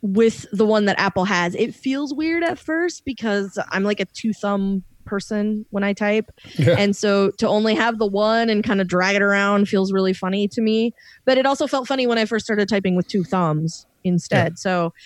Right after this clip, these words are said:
Speaker 1: it's just gonna be a matter of time to sort of adjust to that. So I'm trying to work on that. But, um,
Speaker 2: Yeah.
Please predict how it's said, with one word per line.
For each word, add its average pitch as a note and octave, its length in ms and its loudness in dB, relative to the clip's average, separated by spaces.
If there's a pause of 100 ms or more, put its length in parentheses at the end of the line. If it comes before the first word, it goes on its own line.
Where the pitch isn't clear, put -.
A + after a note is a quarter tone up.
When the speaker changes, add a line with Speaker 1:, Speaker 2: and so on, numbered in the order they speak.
(160)
Speaker 1:
it's G#3+ 140 -2
just G#3+ 140 -8
gonna A3 140 -2
be G#3+ 120 0
a G3 60 2
matter F#3 300 2
of E3+ 140 0
time F3 520 0
to F#3+ 120 -4
sort F3 160 0
of E3+ 80 2
adjust E3 320 -2
to F3+ 60 -4
that. E3 180 -2
So G3+ 100 -6
I'm F#3+ 80 -2
trying G3 180 -2
to F#3 60 0
work F3 220 -2
on F3 100 -4
that. D#3+ 260 -6
But, F3+ 200 -4 (140)
um, F#3 200 0 (200)
Speaker 2:
Yeah. G#2 100 -4